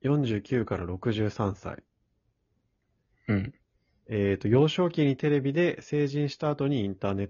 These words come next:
Speaker 1: トがある時代背景で、テレビや雑誌、エスエヌエスなどの媒体をバランスよく利用してきた世代。
Speaker 2: どっちかっていうとさ、
Speaker 1: うん。
Speaker 2: 俺たちのゆとり世代で言うとさ、
Speaker 1: うん。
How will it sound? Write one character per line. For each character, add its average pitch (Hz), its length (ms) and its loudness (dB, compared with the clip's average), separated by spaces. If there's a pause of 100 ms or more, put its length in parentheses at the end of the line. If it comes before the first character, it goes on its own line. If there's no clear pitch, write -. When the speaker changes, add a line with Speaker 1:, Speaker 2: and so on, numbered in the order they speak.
Speaker 1:
ト 90 140 -6
が 90 140 -4
あ 90 40 -4
る 104 120 0
時 90 120 -8
代 - 180 -8
背 90 140 -8
景 - 300 -16
で、 110 260 -2 (960)
テ 160 140 0
レ 156 120 8
ビ 110 100 6
や 98 120 4
雑 95 200 -2
誌、 - 180 -8
エ 95 120 -2
ス 139 160 -2
エ 131 100 2
ヌ 131 100 2
エ 135 40 0
ス - 120 -8
な 98 100 0
ど 87 60 -6
の 82 80 -8
媒 92 200 -2
体 95 100 -6
を 85 40 -6
バ 98 140 -2
ラ 113 120 4
ン 123 60 0
ス 127 120 -2
よ 123 120 4
く 101 120 -4
利 85 120 -6
用 85 160 -6
し - 80 -14
て - 120 -10
き - 100 -20
た - 100 -18
世 92 160 -12
代。 - 180 -20 (2500)
Speaker 2:
ど 113 180 4
っ 90 120 0
ち - 160 -4
か - 120 6
っ 190 100 0
て - 140 6
い 180 40 12
う 175 60 10
と - 100 0
さ、 98 360 0 (240)
Speaker 1:
う 101 80 -8
ん。 80 180 -8 (260)
Speaker 2:
俺 139 200 12
た 180 60 12
ち - 80 -8
の 107 80 4
ゆ 95 160 6
と 139 120 10
り 143 100 8
世 156 120 8
代 113 160 10
で 95 60 2
言 95 120 2
う - 20 -2
と 101 100 0
さ、 98 340 0 (560)
Speaker 1:
う 127 80 -2
ん。 95 160 -2